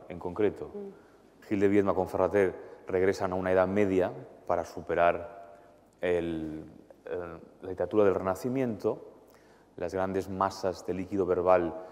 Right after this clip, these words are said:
Speaker 1: que el Renacimiento puso en ondulación, según frase de Gabriel Ferrater. <coughs> Benet quiere restaurar ese gran estilo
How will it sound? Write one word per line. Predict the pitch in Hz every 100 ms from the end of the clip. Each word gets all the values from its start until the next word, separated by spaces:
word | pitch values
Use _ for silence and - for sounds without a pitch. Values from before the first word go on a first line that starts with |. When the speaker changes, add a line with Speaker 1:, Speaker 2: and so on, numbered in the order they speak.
| - -
Speaker 1:
que | -
el |
Renacimiento | 90 92 87 95 95 95 95
puso | 87 98 92
en | 90
ondulación, | 87 87 87 117 107 110
según | 87 85
frase | 82 87 90
de | 85
Gabriel | 82 85
Ferrater. | - 92 87 101 107 - - - - _
<coughs> | 247 269 - 151 - - - - - -
Benet | 110 110 127 98 - - - - - _ -
quiere | 113
restaurar | 113 113 110
ese | 98 98
gran | 95 104
estilo | 95 - 113 87 76 -